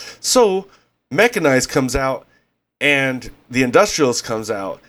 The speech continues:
and he's got Gene Hoglan on fucking drums, and then he's got a drum machine, and it's like, fucking, okay. And I mean, the death metal influence really fucking comes out. In particular, tech death really comes out in those two albums, man. And then fucking Genexus comes out, and they're kinda back to, like, normal Fear Factory. Like,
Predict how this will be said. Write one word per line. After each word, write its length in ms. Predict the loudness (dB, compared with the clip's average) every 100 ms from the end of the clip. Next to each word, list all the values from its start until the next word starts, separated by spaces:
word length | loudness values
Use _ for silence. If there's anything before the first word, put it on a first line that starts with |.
| _
and 80 | -2
he's 100 | 0
got 160 | 2 0
Gene 220 | 0 0
Hoglan 420 | 4 4 2 0
on 140 | 0 -2
fucking 320 | -4 -6 -6
drums, 400 | -6 -4 -4 -6
and 140 | -4 -2
then 80 |
he's 140 | -2 0
got 160 | 0
a 40 | 0
drum 280 | 0 2 2
machine, 420 | -2 -6 -8 -8
and 160 | -6
it's 160 | -4 -2
like, 180 | -2 0
fucking, 340 | -2 -4 -4
okay. 440 | 0 0 2 -2 0
And 140 | 0
I 60 | 0
mean, 220 | 0 0
the 100 | -2
death 400 | 0 2 2 2
metal 260 | 2 4 2
influence 400 | 0 -6 -8 -4
really 400 | 0 0 0 -4
fucking 380 | 0 0 0 -8
comes 320 | -6 -4 -2
out. 180 | -4 -6 -20 _ _ _
In 120 | -6 -4
particular, 580 | -4 -6 -4 2 4
tech 340 | 2 -2 -8 _
death 320 | -6 -6 -10 _ _ _ _ -18
really 360 | -2 2 4 2
comes 380 | 2 0 2 2
out 160 | 2
in 80 | 0
those 180 | -2 -4
two 240 | -2 2 4
albums, 420 | 4 2 -4 -4
man. 260 | 0 2
And 140 | 2 4
then 160 | 2
fucking 380 | 4 -2 0 -4
Genexus 520 | -2 2 2 0 -8
comes 280 | -2 -2 2
out, 100 | 2
and 100 | 2
they're 80 | -2
kinda 440 | -2 -2 0 0
back 360 | 0 2 2 -2
to, 100 | -4
like, 280 | 0 0 0
normal 480 | 0 4 4 4 0
Fear 260 | 0 -2 0
Factory. 440 | 0 -2 -6 -6
Like, 240 | -4 -6